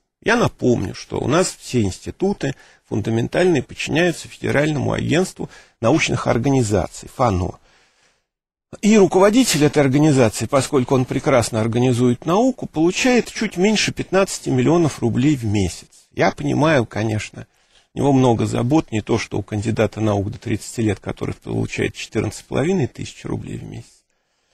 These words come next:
Но, собственно говоря, этот кандидат наук поэтому и должен отчёт писать для руководящего состава фано. И, соответственно, последние три с половиной года, как я вам уже говорил, мы не получаем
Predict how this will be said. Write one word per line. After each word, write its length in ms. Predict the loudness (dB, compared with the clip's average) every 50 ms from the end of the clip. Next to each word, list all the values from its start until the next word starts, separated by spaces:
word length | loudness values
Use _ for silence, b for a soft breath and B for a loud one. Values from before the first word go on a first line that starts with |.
| _ _ _
Но, 140 | 0 0 2
собственно 440 | 4 4 2 2 0 -2 -2 0 2
говоря, 580 | 2 4 4 4 4 4 4 4 4 4 2 2 -2 -2 -4 -6 -8 -10 -10 -6 -2
этот 180 | -2 -2 -2 -4
кандидат 540 | -4 -2 0 0 2 2 2 0 0 0 -2
наук 220 | 0 0 0 0 -2
поэтому 380 | -4 -4 -4 -2 0 0 2
и 20 | 2
должен 400 | 4 4 4 4 2 0 -4 -4
отчёт 400 | -4 -6 -8 -8 -8 -8 -8 -10
писать 540 | -12 -12 -12 -10 -8 -10 -10 -10 -12 -20 _ _ _ _
для 180 | -8 -4 -4
руководящего 720 | -4 -4 -4 -6 -6 -4 -4 -4 -4 -6 -6 -10 -14 -16
состава 500 | -14 -12 -12 -12 -10 -8 -8 -6 -6 -6
фано. 380 | -8 -12 -14 -14 -14 -14 -16 -20 _ _ _ _ _ _ _ _ _ _ _ _ _ _ _ _ _ _ -2
И, 340 | 0 2 4 4 4 4 4
соответственно, 880 | 4 2 2 2 2 0 0 0 0 -2 -2 0 2 2 4 4 2 2
последние 500 | 2 0 0 0 2 0 0 2 0 0
три 160 | 0 2 0 0
с 60 | 0
половиной 420 | 0 0 0 2 2 2 0 0
года, 280 | 2 2 2 2 2 0
как 220 | -2 -2 -4 -2
я 80 | 0 0
вам 120 | 0 2
уже 140 | 0 0 0
говорил, 460 | 0 2 2 2 4 4 4 2 2
мы 140 | 2 2 0
не 80 | 0 0
получаем 680 | 0 0 0 0 0 -2 -2 -2 -2 -2 -4 -6 -10